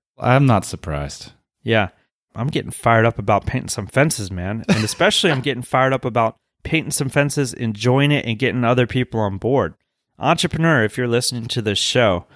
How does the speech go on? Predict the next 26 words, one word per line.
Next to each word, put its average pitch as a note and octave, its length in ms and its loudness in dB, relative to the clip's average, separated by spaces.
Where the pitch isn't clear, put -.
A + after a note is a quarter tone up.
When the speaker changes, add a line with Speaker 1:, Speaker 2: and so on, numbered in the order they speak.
Speaker 2:
and A2 140 -2
you C3+ 140 4
are D#3+ 80 4
not C#3 340 0
one G#2+ 220 -4
hundred D3+ 360 2
percent C3+ 360 -2
pumped C3+ 280 -4
up B2+ 120 -2
about A2+ 240 2
your A2 120 -2
business, B2 500 -4
if - 160 -10
you B2 120 0
do D#3+ 60 0
not D#3+ 240 0
have D3 200 2
a A#2+ 80 6
vision A#2+ 580 2
that's G2+ 300 -2
large G2 480 2
enough C#3+ 480 0
to B2 200 0
employ B2 600 2
other A#2 320 0
people, E3 720 -4